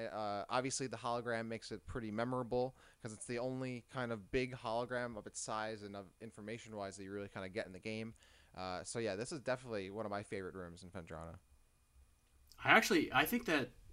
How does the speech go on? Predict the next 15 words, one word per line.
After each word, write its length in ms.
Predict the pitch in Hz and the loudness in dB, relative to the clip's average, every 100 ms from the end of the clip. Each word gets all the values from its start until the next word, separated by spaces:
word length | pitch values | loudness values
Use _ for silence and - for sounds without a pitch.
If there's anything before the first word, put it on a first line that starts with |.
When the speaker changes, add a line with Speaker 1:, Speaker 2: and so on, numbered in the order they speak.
| - | -4
Speaker 2:
uh, 180 | 123 117 | 0 0
the 120 | 123 | 0
observatory 600 | 117 123 127 123 120 110 101 | 2 4 2 4 4 4 6
might 260 | 104 117 | 4 4
be 300 | 127 113 110 - - | 4 2 2 -4 -6
the 80 | |
best 360 | 101 117 - - | 0 2 2 2
room 260 | 110 113 117 | 2 2 2
in 60 | |
the 140 | 110 104 | 2 -2
entire 380 | - 120 110 | -2 0 0
game. 280 | 104 104 95 | 0 -4 -4
Like, 140 | 95 - | -8 -6
the, 80 | 117 | -6
the, 180 | 131 | -2